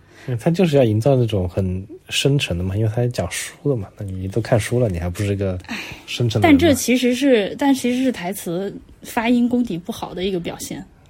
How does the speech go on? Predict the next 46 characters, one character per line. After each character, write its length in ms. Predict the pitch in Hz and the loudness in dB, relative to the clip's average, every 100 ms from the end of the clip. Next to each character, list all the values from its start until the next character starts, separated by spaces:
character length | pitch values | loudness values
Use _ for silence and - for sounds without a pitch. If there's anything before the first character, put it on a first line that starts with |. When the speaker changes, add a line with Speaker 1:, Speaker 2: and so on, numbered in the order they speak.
| _ | _
Speaker 2:
呃， 400 | - 220 220 214 | 0 2 4 4
然 240 | 208 214 269 | 4 4 4
后 540 | 320 330 285 254 240 | 6 6 6 6 2
这 180 | 233 277 | 2 2
两 160 | 208 202 | 2 0
个 60 | |
男 200 | 208 185 | 0 2
的 280 | 240 233 202 | 2 2 4
Speaker 1:
但 140 | 233 | 4
我 120 | 123 98 | 4 2
相 220 | 165 185 | 2 2
信 160 | 151 | 2
胡 180 | 107 110 | -2 -2
歌 200 | 117 151 | 0 4
应 60 | 143 | 4
该 40 | |
不 160 | 117 101 | 2 -2
至 200 | 101 120 | -2 -2
于， 80 | 95 | -2
他 200 | - 143 | 0 2
是 160 | 147 | 2
科 320 | 110 - - 139 | 2 0 0 2
班 260 | 127 110 | 2 2
出 160 | 104 110 | 0 -4
身 160 | - 107 | -2 -2
的， 200 | 95 87 | -2 -2
就 160 | 104 | -4
是 260 | 95 98 95 - - _ - | -4 -4 -6 -10 -20 _ -8
舞 160 | 92 | -6
台 220 | 87 - | -6 -4
演 240 | 101 98 82 | -4 -4 -6
员。 140 | - | -4
Speaker 2:
那 180 | 285 415 | 0 0
这 220 | - 453 349 | 4 4 4
白 180 | 233 311 | 4 4
宇、 120 | 269 | 4
陈 160 | 226 | 4
坤 160 | 262 339 | 4 6
也 100 | 202 | 4
是 80 | 240 | 2
科 120 | 262 | 0
班 140 | 254 | 0
出 120 | 247 240 | -2 -4
身 160 | 220 | -4
的 80 | 208 | -4
啊。 180 | 190 | -6